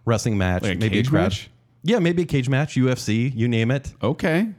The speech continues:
Speaker 1: But I think
Speaker 2: It
Speaker 1: based
Speaker 2: seems
Speaker 1: on
Speaker 2: a
Speaker 1: their
Speaker 2: little
Speaker 1: size and fighting ability,
Speaker 2: Lawrence is a little bit bigger than LeFou.
Speaker 1: i-, it's true. But they both scurry around. It's true.
Speaker 2: It's true,
Speaker 1: <laughs> It's true,
Speaker 2: LeFou.
Speaker 1: LeFou.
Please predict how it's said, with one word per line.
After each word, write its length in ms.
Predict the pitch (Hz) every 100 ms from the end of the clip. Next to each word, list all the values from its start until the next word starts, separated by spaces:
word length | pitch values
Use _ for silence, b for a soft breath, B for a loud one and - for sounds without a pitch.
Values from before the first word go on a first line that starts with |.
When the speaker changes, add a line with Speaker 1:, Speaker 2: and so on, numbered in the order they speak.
| _ -
Speaker 1:
But 140 | 135
I 80 | 156
think 200 | 226 220
Speaker 2:
It 60 |
Speaker 1:
based 160 | 143 165
Speaker 2:
seems 120 | 208
Speaker 1:
on 100 | 175
Speaker 2:
a 40 | 156
Speaker 1:
their 80 |
Speaker 2:
little 100 | 135
Speaker 1:
size 500 | - 147 123 147 156
and 160 | - 107
fighting 300 | - 110 127
ability, 600 | 104 101 117 127 160 185 _ b b -
Speaker 2:
Lawrence 280 | 180 294 254
is 60 |
a 40 | 214
little 140 | 214
bit 160 | 175 135
bigger 180 | 202 156
than 160 | 110
LeFou. 420 | 95 - 180 78 95 - -
Speaker 1:
i-, 40 | 147
it's 340 | 156 160 -
true. 320 | - 87 98 - _ _ _ _ _
But 100 | 143
they 60 | 156
both 200 | 151 202
scurry 380 | - - 123 113
around. 420 | 98 87 92 104
It's 220 | - - -
true. 420 | - - 180 127
Speaker 2:
It's 100 | -
true, 360 | - 330 196
Speaker 1:
<laughs> 160 | 120 113
It's 100 | 113
true, 260 | 127 135 202
Speaker 2:
LeFou. 400 | 294 151 165 131
Speaker 1:
LeFou. 520 | 160 143 151 - 135